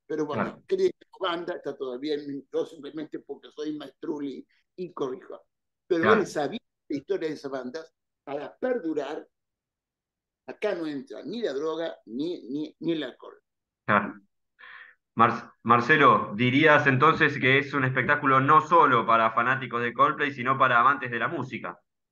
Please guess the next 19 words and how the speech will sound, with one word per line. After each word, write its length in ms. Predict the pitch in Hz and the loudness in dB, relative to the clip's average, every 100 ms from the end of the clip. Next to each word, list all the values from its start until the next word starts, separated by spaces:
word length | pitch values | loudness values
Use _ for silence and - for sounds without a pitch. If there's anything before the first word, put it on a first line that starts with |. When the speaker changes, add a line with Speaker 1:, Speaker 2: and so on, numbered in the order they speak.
| _ _ | _ _
Speaker 1:
Para 320 | 190 185 185 _ _ | -2 0 -2 _ _
toda 240 | 269 262 | 0 0
la 100 | 226 | -2
música, 540 | 143 - 143 123 135 - _ _ | -4 -8 -14 -12 -12 -14 _ _
porque 260 | 143 - | -4 -4
van 240 | - 196 202 _ | -2 -2 -4 _
a 80 | - | -6
ver 160 | 170 | -4
incluso 600 | 165 147 202 - 208 - _ _ | -6 -4 -6 -2 -4 -4 _ _
fragmentos 600 | _ 143 143 214 220 165 | _ -8 -6 -8 -6 -8
de 60 | 180 | -6
una 220 | 175 151 | -8 -2
ópera 640 | 262 311 - 151 143 123 _ _ _ _ | -2 -2 -4 -6 -6 -10 _ _ _ _
a 60 | |
la 180 | 135 131 | -6 -6
Speaker 2:
Ujú. 100 | 117 | -6
Speaker 1:
que 100 | 117 | -6
él 100 | 156 | -4
hace 220 | 156 160 | -6 -8